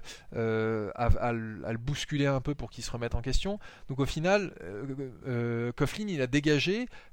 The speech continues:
parce que, euh, il bougeait pas, enfin, il, il faisait pas du bon boulot avec ses coordinateurs.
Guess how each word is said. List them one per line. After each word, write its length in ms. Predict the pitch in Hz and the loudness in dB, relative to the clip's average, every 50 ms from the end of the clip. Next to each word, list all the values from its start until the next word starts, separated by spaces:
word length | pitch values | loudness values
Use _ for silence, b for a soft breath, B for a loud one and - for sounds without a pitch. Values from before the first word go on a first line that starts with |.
| - - | -6 -2
parce 300 | - 131 127 - - - | 0 0 0 0 -2 -4
que, 440 | - - 196 208 214 220 208 - - - | -4 -2 0 0 0 0 -2 -2 -2 -2
euh, 720 | 131 127 123 123 120 120 120 117 117 117 113 113 113 113 113 117 - - _ - - - - | 0 2 2 4 4 4 2 2 2 0 0 0 -2 -4 -4 -8 -12 -18 _ -20 -20 -16 -12
il 100 | 139 135 | -10 -8
bougeait 320 | 120 127 143 143 127 135 135 | -6 -4 -4 0 0 0 2
pas, 140 | - 175 | 4 4
enfin, 300 | 160 - - 131 123 120 | 2 4 2 0 0 0
il, 300 | 120 113 135 117 123 131 | -2 -4 -8 -8 -8 -8
il 60 | 135 117 | -6 -2
faisait 140 | 113 131 | -2 0
pas 100 | - 180 | 0 0
du 80 | 165 151 | 0 0
bon 120 | 139 143 | -2 -2
boulot 180 | 139 139 151 170 | -2 0 0 0
avec 100 | 165 135 | 0 0
ses 120 | - 139 | 0 0
coordinateurs. 640 | - - 131 131 127 131 135 131 - - 113 101 b | 0 0 -2 -2 -2 -2 -2 -2 0 0 -2 -2 b